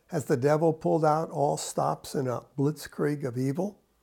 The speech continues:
There's division of humongous proportions in the land. I know it must be true, for the media tells me. <laughs>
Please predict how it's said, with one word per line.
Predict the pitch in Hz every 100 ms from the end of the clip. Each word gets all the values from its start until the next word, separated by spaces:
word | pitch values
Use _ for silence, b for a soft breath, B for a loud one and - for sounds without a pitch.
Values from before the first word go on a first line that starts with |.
| B B B B B B B B B B B B _ -
There's | 143 -
division | 147 131 170 156 135
of | 131
humongous | 156 135 147 160 160 -
proportions | 160 - 208 202 160 135 156
in | 139
the | 131
land. | 127 120 117 117 _ _ b b b b b -
I | 120
know | 131 196 160
it |
must | 139 151 -
be | 127
true, | - 180 180
for | 180 -
the | 139
media | 147 170 151 127
tells | - 139 127 113
me. | 131 120
<laughs> | -